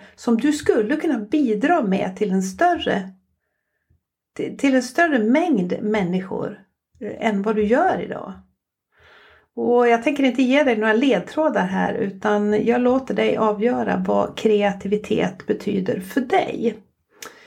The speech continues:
Eh, det enda jag vill påminna dig om är att, eh, jag lovar att det finns andra som vill ta del av dina kreativa gåvor. De finns där ute och de behöver det du gör, eller det du tänker göra.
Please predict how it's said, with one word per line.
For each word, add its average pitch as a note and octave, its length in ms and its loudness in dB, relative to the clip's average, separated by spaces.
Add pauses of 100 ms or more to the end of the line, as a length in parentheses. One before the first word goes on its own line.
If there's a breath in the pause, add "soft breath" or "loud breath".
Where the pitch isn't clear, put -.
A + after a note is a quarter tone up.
(460 loud breath)
Eh, G#3+ 300 -4
det - 80 2
enda B3+ 360 4
jag D#4+ 120 4
vill C4+ 140 0
påminna C4 480 2
dig A3 160 2
om G#3+ 280 -2
är A#3 380 0
att, F#3 400 -6
eh, A3 80 4
jag G#3+ 260 4
lovar C#4 320 2
att E4+ 140 -4
det F#3+ 80 -2
finns G3 300 -2
andra C4 480 2
som F#3+ 240 -2
vill F#3+ 200 0
ta A3 120 -4
del B3 500 2
av E3+ 160 2
dina D#3+ 300 0
kreativa E3 520 -2
gåvor. - 600 -2 (260 loud breath)
De G#3+ 180 2
finns D#4 340 0
där F#3+ 160 -2
ute - 360 -6
och - 220 -12
de E3+ 220 -2
behöver G3 720 0 (340)
det F3 120 -2
du C4 240 2
gör, - 320 -8 (560)
eller F3+ 180 0
det E3+ 120 0
du E3+ 120 -4
tänker B3 580 0
göra. - 280 -14